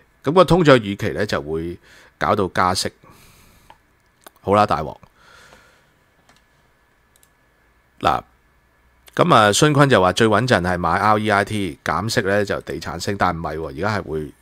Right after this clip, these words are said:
有可能會加息喎。即係而家個情況係，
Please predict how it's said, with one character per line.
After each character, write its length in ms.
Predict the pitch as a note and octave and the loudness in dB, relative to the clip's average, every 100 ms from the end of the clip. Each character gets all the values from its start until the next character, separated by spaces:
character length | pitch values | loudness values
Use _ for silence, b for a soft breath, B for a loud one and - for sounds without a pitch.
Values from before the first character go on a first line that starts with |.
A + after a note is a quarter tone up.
| _ _ | _ _
有 160 | - F2+ | -2 0
可 140 | G2 | 2
能 180 | G#2+ F2 | 2 0
會 140 | C#2+ E2 | -8 -6
加 240 | - F2+ | -2 -2
息 140 | F#2+ | -2
喎。 80 | G2+ - - - _ - _ _ b b b b b b b _ | -10 -12 -20 -20 _ -20 _ _ b b b b b b b _
即 100 | E3+ | 4
係 180 | D3 A2+ | 4 6
而 180 | G#2 C#3+ | 6 6
家 100 | - | 6
個 120 | B2+ | 4
情 180 | A#2+ A#2 | 4 2
況 180 | F#2+ G#2+ | 4 4
係， 200 | G#2+ | 4